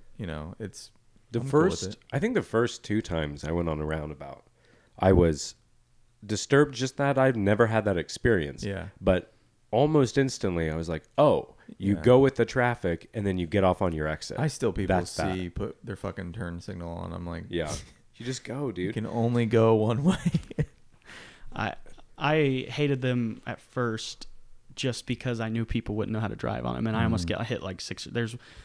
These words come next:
Speaker 3: like, five right next to my mom's house. So every
Speaker 1: Yeah.
Speaker 3: time I'm driving in that
Speaker 1: Yeah.
Speaker 3: area, which back then I lived with her still, so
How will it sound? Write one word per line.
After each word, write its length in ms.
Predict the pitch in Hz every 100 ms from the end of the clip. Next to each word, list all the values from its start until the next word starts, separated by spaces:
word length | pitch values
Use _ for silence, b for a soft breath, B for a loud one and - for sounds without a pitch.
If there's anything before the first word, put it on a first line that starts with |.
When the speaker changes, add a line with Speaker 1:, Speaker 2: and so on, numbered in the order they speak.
| B
Speaker 3:
like, 120 | 110
five 480 | - - 113 95 95
right 140 | 110
next 200 | 101 101
to 60 | -
my 80 | 104
mom's 280 | 104 92 -
house. 220 | 76 -
So 80 | 98
every 180 | 95
Speaker 1:
Yeah. 40 | 90
Speaker 3:
time 160 | 107 101
I'm 80 |
driving 340 | 101 107 98 95
in 100 | 95
that 140 | 95
Speaker 1:
Yeah. 60 | 101
Speaker 3:
area, 260 | 98 95
which 260 | 92 - -
back 160 | 113 -
then 100 | 127
I 40 | 104
lived 200 | 113 101
with 100 | 92
her 60 |
still, 220 | - 78
so 200 | - 80